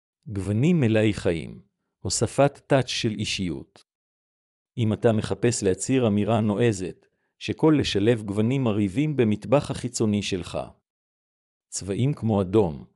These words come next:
כחול או צהוב יכולים להחדיר אישיות וליצור אווירה אנרגטית. עם זאת,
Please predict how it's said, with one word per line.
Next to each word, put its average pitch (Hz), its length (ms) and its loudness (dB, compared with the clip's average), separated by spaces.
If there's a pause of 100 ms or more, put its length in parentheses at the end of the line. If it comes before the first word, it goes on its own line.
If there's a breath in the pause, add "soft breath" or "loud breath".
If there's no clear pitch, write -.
(260)
כחול 143 340 4
או 120 80 2
צהוב 110 360 2
יכולים 113 380 0
להחדיר 104 460 -2
אישיות 127 540 -2
וליצור 127 580 0
אווירה 107 380 0
אנרגטית. 98 840 -4 (1000)
עם 110 200 0
זאת, 98 440 0